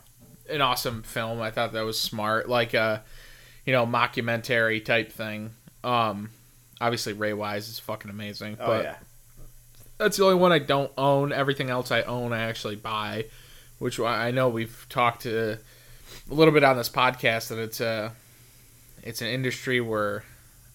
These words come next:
Speaker 1: I feel like horror more than anything people still buy, but the average fan of a horror movie isn't gonna go buy, you know, the film. We still buy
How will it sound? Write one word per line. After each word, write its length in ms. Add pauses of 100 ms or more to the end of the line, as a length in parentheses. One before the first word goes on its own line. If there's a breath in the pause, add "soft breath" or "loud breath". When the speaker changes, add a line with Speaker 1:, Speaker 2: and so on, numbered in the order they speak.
(120)
Speaker 1:
I 80
feel 180
like 140
horror 360
more 240
than 160
anything 720
people 280
still 300
buy, 380 (380 loud breath)
but 120
the 120
average 380
fan 340
of 80
a 60
horror 320
movie 360
isn't 240
gonna 180
go 160
buy, 580 (360 soft breath)
you 140
know, 120
the 60
film. 320
We 120
still 260
buy 420